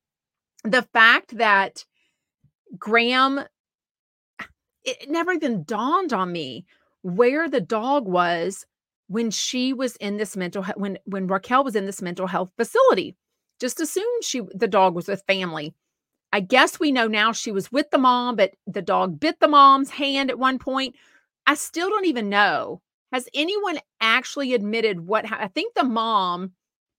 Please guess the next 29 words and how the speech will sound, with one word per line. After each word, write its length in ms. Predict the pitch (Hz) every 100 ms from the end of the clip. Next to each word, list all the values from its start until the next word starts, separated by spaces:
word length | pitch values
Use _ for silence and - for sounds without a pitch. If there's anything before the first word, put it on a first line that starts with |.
| _ 170 -
gave 300 | 226 247 247
it 100 | -
up 300 | 240 226 -
to 500 | - - 208 190 190 -
a, 60 | 185 _ _
a 80 | 202 -
foster 380 | 214 220 226 185 -
or 140 | 196
left 300 | 185 247 -
it 100 | 226
somewhere. 640 | - 208 190 175 170 190 185 _ _ _ -
The 80 |
dog 320 | 160 208 220 254
was 100 | 285
in 100 | 277
a 40 |
foster 440 | - 233 220 -
family 500 | 214 214 202 196 202
for, 120 | 190 196
like, 200 | 196 -
two 220 | - 277
months. 420 | 254 208 202 190
It 140 | - 202
had 140 | 180
bitten 180 | 247 247
a 60 | 254
couple 280 | - 240 254
of 120 | 254
times. 500 | 226 208 202 208